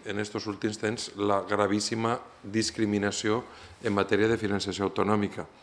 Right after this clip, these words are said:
I des de Compromís hem fet una sèrie de denúncies i de propostes al respecte. I ara la emmarquem en esta proposta que té per títol Per un finançament just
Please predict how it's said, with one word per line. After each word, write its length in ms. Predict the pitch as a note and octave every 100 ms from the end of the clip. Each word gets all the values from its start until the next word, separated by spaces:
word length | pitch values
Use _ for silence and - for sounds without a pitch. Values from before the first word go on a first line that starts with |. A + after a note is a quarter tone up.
| - - - -
I 140 | A#2+ G#2+
des 140 | F#2+
de 60 | G#2
Compromís 460 | G#2+ G2+ G#2 A2 A2+
hem 80 | G#2
fet 180 | G#2+ G#2+
una 80 | G#2
sèrie 400 | G2 G#2 G#2+ G#2+
de 300 | G#2 G#2+ G#2+ - - -
denúncies 800 | A#2 G2 G2+ A#2 - A#2 B2 -
i 80 | A2
de 80 | G#2
propostes 600 | F#2+ F#2 G2+ G2 A#2 -
al 80 | G#2
respecte. 560 | F#2+ - G#2+ - F#2 D2 - - - -
I 160 | G#2+
ara 160 | A2+ B2
la 160 | A#2+ G2+
emmarquem 560 | G2+ F#2+ - A#2 D3 - - - -
en 160 | G2 G#2
esta 240 | G#2 G#2+
proposta 640 | G#2 - A#2 - C3 E3 -
que 140 | G2+
té 100 | G#2+
per 200 | G#2 G2+
títol 320 | G#2 G2 C3+ -
Per 160 | - G2+
un 140 | A#2+
finançament 640 | A#2 G#2 G#2 - G#2 A2 G2+
just 400 | B2 D#3 -